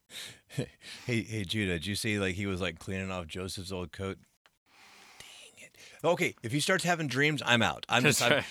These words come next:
Speaker 1: moving to, I've, I've heard this pl-, place called, uh, called Ireland, okay? I've heard it's nice and green, okay? And no coats. <laughs>
Speaker 2: Anyway, so yes, when the brothers go down to Egypt to buy food, Jacob says,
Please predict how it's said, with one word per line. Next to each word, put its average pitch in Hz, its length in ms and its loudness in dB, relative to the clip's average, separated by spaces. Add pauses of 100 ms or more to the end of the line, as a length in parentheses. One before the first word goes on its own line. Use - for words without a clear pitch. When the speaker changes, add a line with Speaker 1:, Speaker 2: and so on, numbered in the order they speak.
(160)
Speaker 1:
moving 135 340 2
to, 120 320 0
I've, 117 200 2
I've 113 160 0
heard 135 120 2
this 139 120 -4
pl-, 123 260 -4
place 120 240 0
called, 107 340 4
uh, 95 180 -2 (200)
called 104 300 -6
Ireland, 87 580 2
okay? 104 240 2
I've 101 80 4
heard 127 140 2
it's 98 100 -8
nice 113 260 4
and 143 140 2
green, 107 420 2
okay? 98 360 -2 (340)
And 104 240 0
no 131 160 4
coats. - 560 -2 (560)
<laughs> - 80 -6 (840)
Speaker 2:
Anyway, 147 360 8
so - 100 6
yes, 185 320 8
when 151 80 4
the 156 60 8
brothers 185 320 8
go 156 100 4
down 147 160 8
to 139 60 6
Egypt 127 240 0
to 120 60 -6
buy 110 140 6
food, 113 420 0 (560)
Jacob 175 280 6
says, 120 400 6